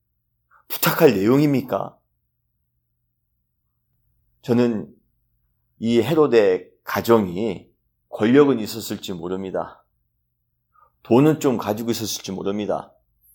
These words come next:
좀 안락한 삶은 살았을지 모릅니다만 완전히 콩가루 집안입니다.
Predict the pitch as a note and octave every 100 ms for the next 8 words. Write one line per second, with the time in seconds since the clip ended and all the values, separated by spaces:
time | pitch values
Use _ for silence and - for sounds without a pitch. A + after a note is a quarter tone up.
0 | _ _ _ _ _ D3+ A#2+ - G2+ D3+
1 | D3+ - D3+ C3+ A#2+ A#2+ G#2+ G#2+ A#2+ C3
2 | - - D#3+ D#3 C3 - G#2+ F#2 G2 F#2
3 | E2+ G2 D#3 - - _ _ _ _ _
4 | _ _ _ G#2 G2 G2 F#2 F3 E3+ D3
5 | A2+ F2+ E2 E2 E2+ D#2+ -